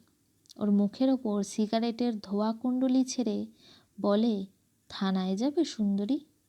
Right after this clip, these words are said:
বেশ তো, চলো আমাদের সাথে, আমরাই কোলে তোমাকে নিয়ে যাচ্ছি। অমন পায়ে কাদা লাগতে দিই কি করে?" এমন বর্ষার রোমান্টিক রাতে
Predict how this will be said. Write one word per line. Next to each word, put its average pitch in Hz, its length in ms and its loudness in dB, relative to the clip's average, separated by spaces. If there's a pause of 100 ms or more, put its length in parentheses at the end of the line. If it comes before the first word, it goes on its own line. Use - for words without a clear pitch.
(120)
বেশ 330 300 2
তো, 208 80 -2
চলো 302 360 2
আমাদের 330 360 0
সাথে, 311 380 -4 (480)
আমরাই 277 500 6
কোলে 349 300 6
তোমাকে 302 360 0
নিয়ে 262 240 4
যাচ্ছি। 247 480 -2 (560)
অমন 190 420 0
পায়ে 226 640 2
কাদা 196 380 0
লাগতে 247 360 0
দিই 214 280 0
কি 254 200 0
করে?" 247 300 -2 (800)
এমন 311 420 2
বর্ষার 254 540 2
রোমান্টিক 202 600 2
রাতে 214 440 2